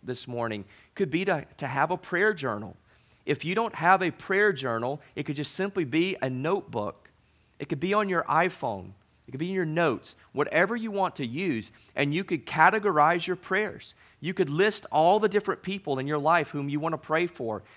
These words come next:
You could be praying evangelistically. You could pray in a disciple-making focus. You could be praying missionally for the globe. You could be praying for your church leadership, praying for your brothers and sisters, praying for your family.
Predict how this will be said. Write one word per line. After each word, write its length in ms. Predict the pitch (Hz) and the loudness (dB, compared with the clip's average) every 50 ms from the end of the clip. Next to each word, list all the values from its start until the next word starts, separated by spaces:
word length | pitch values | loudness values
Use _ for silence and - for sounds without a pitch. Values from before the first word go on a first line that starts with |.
| - _ | -16 _
You 100 | - 131 | -8 -8
could 80 | 123 147 | -4 -2
be 80 | 143 151 | -4 -4
praying 360 | 147 - 160 165 165 170 165 | -2 0 0 0 2 2 0
evangelistically. 1000 | 156 143 165 165 175 156 170 165 180 196 190 - - 143 - - 110 98 104 107 - - _ _ | 0 0 0 0 0 -2 -2 0 0 -2 -2 -4 -6 -8 -6 -6 -6 -6 -6 -8 -12 -16 _ _
You 100 | 135 143 | -8 -6
could 180 | 139 143 131 - | -6 -6 -8 -4
pray 380 | - 160 151 156 160 160 160 160 - - _ - | 0 2 4 4 4 2 -2 -6 -10 -20 _ -16
in 480 | - 127 - - 117 110 98 143 160 | -12 -10 -6 -4 -4 -2 -2 0 0
a 40 | 165 | 0
disciple-making 920 | 160 185 - - - 180 202 214 208 196 175 147 131 123 117 - 120 107 101 | 0 0 0 2 4 6 6 6 4 0 0 0 0 0 0 -2 -6 -8 -6
focus. 520 | - 127 110 104 - - 82 87 - - _ _ _ _ | -4 -4 -4 -4 -4 -6 -10 -10 -12 -16 _ _ _ _
You 80 | - 127 | -10 -6
could 100 | 135 147 | -4 -4
be 60 | 151 | -4
praying 480 | 147 - 180 175 185 190 180 165 160 | -4 -2 0 2 2 2 0 0 2
missionally 480 | 175 196 214 - - 165 147 131 127 117 | 2 2 2 2 -2 -4 -4 -2 -2 -4
for 160 | - - 147 | -4 -4 -4
the 80 | 143 156 | -4 -4
globe. 560 | 120 127 156 180 208 196 147 113 98 87 87 - - - _ _ | -2 2 4 4 6 6 4 2 0 -2 -8 -14 -20 -20 _ _
You 60 | - | -10
could 40 | 135 | -6
be 100 | 147 165 | -6 -6
praying 400 | - - - 160 160 175 180 175 | -6 -2 2 2 4 4 2 -2
for 100 | 170 190 | -2 -2
your 80 | 175 170 | -2 -2
church 400 | 170 - - 196 196 190 - 151 | -2 0 0 0 0 0 -2 -4
leadership, 600 | 147 165 190 202 190 - - 123 104 - - - - - _ _ - | -2 -2 0 -2 -4 -4 -4 -6 -6 -6 -8 -12 -20 -20 _ _ -10
praying 360 | - 139 151 160 175 190 185 | -2 2 2 2 2 2 -2
for 100 | 185 185 | -2 -2
your 100 | 180 170 | -2 0
brothers 360 | 151 185 185 180 190 170 180 | 2 2 2 2 0 -2 -4
and 80 | 180 170 | -6 -6
sisters, 560 | - 185 196 190 - 147 123 107 95 - - _ _ _ _ _ _ - | -4 -4 -4 -4 -4 -4 -4 -6 -6 -8 -14 _ _ _ _ _ _ -4
praying 320 | - 151 156 170 185 185 | 0 2 2 2 2 0
for 140 | 180 - 190 | -2 -2 -2
your 100 | 180 180 | -2 -2
family. 420 | 185 - 185 185 185 165 123 104 | -2 -2 -2 -2 -2 -2 -4 -4